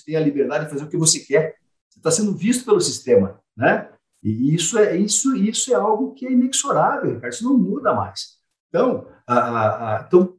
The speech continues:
pra que bater contra? Vamos trabalhar pra isso, vamos construir essa mudança juntos, né? E, eu, e o Cacheta, com, com o C B O, comprou muito essa ideia e tá sendo riquíssimas as reuniões que nós estamos tendo com o grupo da tua especialidade lá,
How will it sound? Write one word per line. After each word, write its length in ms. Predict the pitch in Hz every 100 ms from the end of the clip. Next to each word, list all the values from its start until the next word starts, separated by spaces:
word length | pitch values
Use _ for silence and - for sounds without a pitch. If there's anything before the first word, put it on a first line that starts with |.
| _
pra 140 | 190
que 160 | 226 262
bater 580 | - - - 170 180 170
contra? 400 | 151 - 98 -
Vamos 180 | 160 196
trabalhar 400 | 226 196 160 320
pra 160 | - -
isso, 300 | - - -
vamos 220 | 143 165
construir 400 | 190 - 151 208
essa 180 | 233 180
mudança 400 | 123 127 117 104
juntos, 280 | 101 101 -
né? 180 | - - - _ _
E, 80 | 123
eu, 180 | 160 151
e 80 | 151
o 60 |
Cacheta, 560 | 156 165 165 196 196 151
com, 280 | - 135 120
com 100 | 127
o 40 |
C 140 | 117 117
B 100 | 139
O, 120 | 151
comprou 440 | 214 196 180 196
muito 340 | 143 185 - -
essa 180 | 113
ideia 420 | 110 104 123 - 110
e 160 | 110 - _ -
tá 120 | 123
sendo 280 | - 165 113
riquíssimas 640 | - - 208 - - 120
as 60 | 117
reuniões 300 | 110 120 127
que 80 | 226
nós 160 | 208
estamos 260 | 120 113 -
tendo 220 | 123 123
com 220 | - 107 - _ -
o 60 |
grupo 200 | 110 127
da 100 | 110
tua 100 | 107
especialidade 680 | 110 104 - 110 107 107 101
lá, 340 | 101 151 -